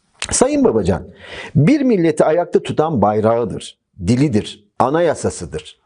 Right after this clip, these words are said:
Bizim için anayasanın ilk dört maddesi çok önemlidir. Siz milli eğitimin her yöreye göre farklı bir dilde yapacak olursanız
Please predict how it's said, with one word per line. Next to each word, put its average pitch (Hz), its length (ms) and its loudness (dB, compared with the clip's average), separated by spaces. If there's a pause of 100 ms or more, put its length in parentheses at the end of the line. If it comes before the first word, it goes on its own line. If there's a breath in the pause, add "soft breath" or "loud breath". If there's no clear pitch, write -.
(840 loud breath)
Bizim 170 320 4
için 190 500 0 (200 loud breath)
anayasanın 185 760 0
ilk 220 260 0
dört - 240 2
maddesi 120 560 0
çok 196 280 2
önemlidir. 90 640 -2 (320 loud breath)
Siz 220 260 0
milli 175 260 2
eğitimin 151 600 0
her 190 220 0
yöreye 151 340 2
göre 123 360 0 (220 soft breath)
farklı 147 520 -2
bir 131 220 0
dilde 127 500 0 (220 soft breath)
yapacak 156 480 2
olursanız 165 640 -2